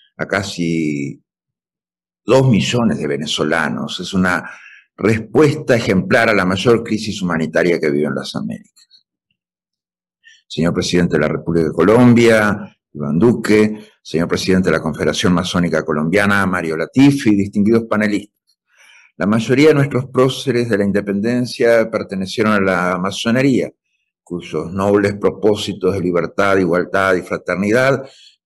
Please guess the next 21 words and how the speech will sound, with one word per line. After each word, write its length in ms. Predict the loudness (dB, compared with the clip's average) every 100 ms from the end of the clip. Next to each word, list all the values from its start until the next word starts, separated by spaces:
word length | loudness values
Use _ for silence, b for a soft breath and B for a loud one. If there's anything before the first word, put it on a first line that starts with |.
| _
continúan 640 | 2 2 2 2 4 2
motivando 600 | 2 2 4 4 4 2
un 100 | -2
buen 220 | 0 0 0
número 340 | -4 -2 0
de 100 | 0
los 140 | -2
gobiernos 440 | -2 0 2 0 -2
de 80 | -2
la 100 | -2
región 500 | -4 -2 2 2 2
y 60 |
a 60 | 0
nuestra 400 | -4 -6 -6 -4
organización 800 | -4 -6 -8 -16 -8 -2 -2 -2
como 220 | -4 -6
principal 640 | -8 -10 -10 -8 -4 -4 -6
foro 400 | -8 -6 -6 -10
político 480 | -10 -10 _ -12
del 160 | -10 -10
hemisferio. 560 | -16 -20 -18 -18 -18